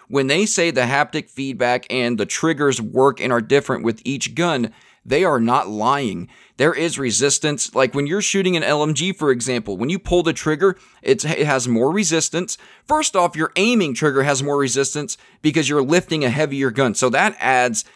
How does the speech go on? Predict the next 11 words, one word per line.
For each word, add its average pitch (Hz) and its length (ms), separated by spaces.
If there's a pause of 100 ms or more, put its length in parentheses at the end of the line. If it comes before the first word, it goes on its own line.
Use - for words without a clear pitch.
(200)
a, 139 160
a 135 80
realism 143 560
aspect 135 420
to 139 100
it 127 60
that 113 140
you've 123 180
never 120 240
had 127 260
before. 107 460